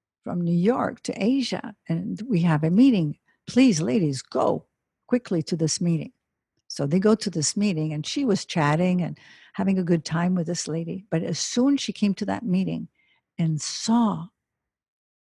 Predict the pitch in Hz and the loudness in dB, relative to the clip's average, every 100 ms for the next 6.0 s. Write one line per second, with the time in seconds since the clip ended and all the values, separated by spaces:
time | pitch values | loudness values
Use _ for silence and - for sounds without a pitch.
0 | _ 147 135 - - 190 190 202 180 160 | _ -4 -4 -6 -2 0 4 4 2 2
1 | 165 156 139 - 185 - 156 - - 170 | 0 -2 -4 -2 -2 -2 -10 -10 -12 -14
2 | - _ _ _ _ _ _ _ _ _ | -18 _ _ _ _ _ _ _ _ _
3 | _ _ _ _ - - 214 254 233 208 | _ _ _ _ -10 -4 0 2 2 2
4 | 185 175 - - 175 _ - 165 - 175 | 0 0 -4 -8 -10 _ -6 -4 -2 -2
5 | 247 277 - 185 202 160 156 - 226 | 0 -4 -2 -2 0 -2 -4 -6 -10